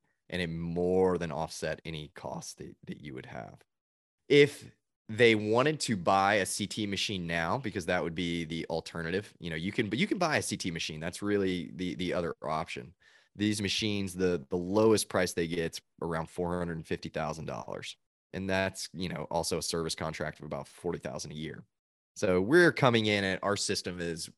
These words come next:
below fifty thousand dollars. So we can give pulmonologists C T capability at a extremely low cost, almost one-tenth the upfront cost of these existing C T machines.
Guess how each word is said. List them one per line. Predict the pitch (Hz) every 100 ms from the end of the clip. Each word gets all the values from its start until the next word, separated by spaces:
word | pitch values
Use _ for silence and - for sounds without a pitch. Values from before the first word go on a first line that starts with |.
| _ _ _ _ -
below | - 98 98 92
fifty | - 92 - 95
thousand | 95 101 104
dollars. | 107 107 127 - _ _ _ _ _ -
So | - 98 92 90
we | 95
can | 95 95
give | 92
pulmonologists | - 95 92 85 87 87 90 82 - - _ _ -
C | - 110 113
T | - 123 - _ _ _
capability | - 92 107 107 85 76 76 80 _ -
at | 82
a | 82 80 -
extremely | - - - - 95 107 117 107
low | 90 76
cost, | 73 76 76 82
almost | 80 -
one-tenth | 85 85 - 80 76 _ _
the | 85
upfront | 80 - 76 64
cost | - - - - _ _ _
of | 87 82 78 76 71 -
these | 87 78
existing | 82 80 - 80
C | - 76
T | - 78
machines. | 69 - 60 - -